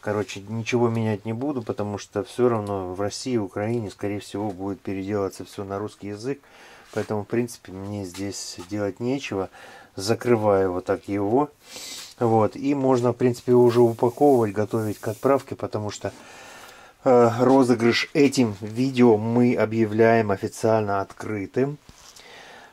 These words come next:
Вот. Объясняю ещё для тех, кто недопонимает. Э, с-, лайк, подписка, плюс комментарий под этим видео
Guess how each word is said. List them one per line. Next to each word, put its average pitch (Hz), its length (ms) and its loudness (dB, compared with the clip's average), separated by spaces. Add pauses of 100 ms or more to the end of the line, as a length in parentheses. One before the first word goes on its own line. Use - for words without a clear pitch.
(140)
Вот. 113 560 2 (180)
Объясняю 117 640 2
ещё 107 300 -2
для 104 220 2
тех, 107 220 0
кто 98 360 -2 (440)
недопонимает. 104 920 -4 (800)
Э, 101 640 0
с-, - 260 -20
лайк, 123 560 2
подписка, 120 760 -2 (680)
плюс 135 540 2 (260)
комментарий 117 680 2
под 123 440 2
этим 110 420 -4
видео 113 560 -2